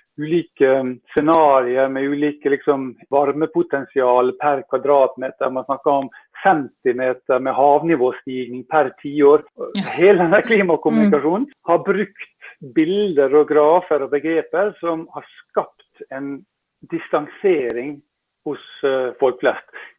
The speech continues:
Speaker 1: Det er ikke det klimaforskere, eller klimaaktivister eller byråkrater har ønsket. De har bare jobbet ut ifra en feilaktig antagelse av hvordan hjernen fungerer.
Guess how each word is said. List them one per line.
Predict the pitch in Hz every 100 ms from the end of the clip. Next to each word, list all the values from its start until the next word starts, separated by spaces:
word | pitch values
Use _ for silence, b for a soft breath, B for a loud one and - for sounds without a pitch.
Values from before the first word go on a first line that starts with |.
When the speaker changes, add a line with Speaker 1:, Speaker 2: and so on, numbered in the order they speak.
| -
Speaker 1:
Det | 208
er | 226
ikke | -
det | 196 -
klimaforskere, | 233 190 160 160 - 156
eller | 147 156
klimaaktivister | 175 175 143 131 147 139 135 - 139
eller | 143 139
byråkrater | 143 143 170 151 139
har | 135 139
ønsket. | 147 170 - 190 247 B B B -
De | 165
har |
bare | 160 185
jobbet | 170 170 175 170 175
ut |
ifra | 160 156 147
en | 147 147 _ _
feilaktig | 156 156 175 180 - - 143
antagelse | 170 156 - 127 117 120 -
av | 131 139
hvordan | 147 131 127
hjernen | 127 135 139
fungerer. | - 131 143 139 208